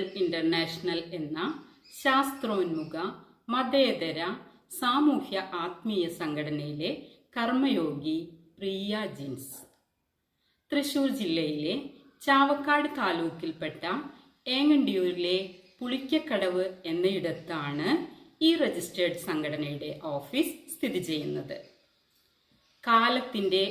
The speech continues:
ഒരു വലിയ ആവശ്യം നിറവേറ്റുക എന്ന ദൗത്യത്തിന് ചുക്കാൻ പിടിക്കാൻ അർഹത നേടി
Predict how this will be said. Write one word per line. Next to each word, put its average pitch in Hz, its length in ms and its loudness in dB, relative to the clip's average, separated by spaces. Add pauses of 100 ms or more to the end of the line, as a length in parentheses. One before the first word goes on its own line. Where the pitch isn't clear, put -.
(140)
ഒരു 185 200 -4
വലിയ 185 460 -2 (320)
ആവശ്യം 165 480 -4
നിറവേറ്റുക 156 600 -4 (880)
എന്ന 262 200 6 (160)
ദൗത്യത്തിന് 185 760 2 (280)
ചുക്കാൻ 254 400 2 (100)
പിടിക്കാൻ 180 440 0 (220)
അർഹത 175 340 -6 (120)
നേടി 156 320 2